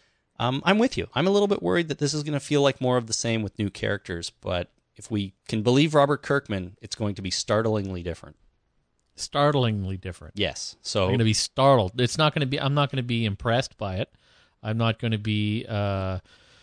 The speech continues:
Speaker 2: uh, saddened by it. I'm gonna be startled.
Speaker 1: Yeah.
Speaker 2: I'm not gonna be scared.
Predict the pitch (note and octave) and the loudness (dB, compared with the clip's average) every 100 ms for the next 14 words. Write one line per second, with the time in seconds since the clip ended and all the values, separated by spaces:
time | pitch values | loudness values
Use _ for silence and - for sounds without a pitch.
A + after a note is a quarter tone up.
0 | _ _ _ _ - G2+ G2+ - A2 A2+ | _ _ _ _ -14 -10 -8 -4 0 2
1 | C3+ A#2 F#2 F2 F2+ - - C3+ C3+ A2 | 2 0 -2 -6 -6 -8 -4 -2 0 0
2 | - - C#3 C3 A#2+ - - E3 B2 B2+ | -2 -2 2 4 4 0 -4 -2 2 2
3 | C3+ A#2 G#2+ - G#2+ G#2 D#3 | 0 0 -2 0 2 2 0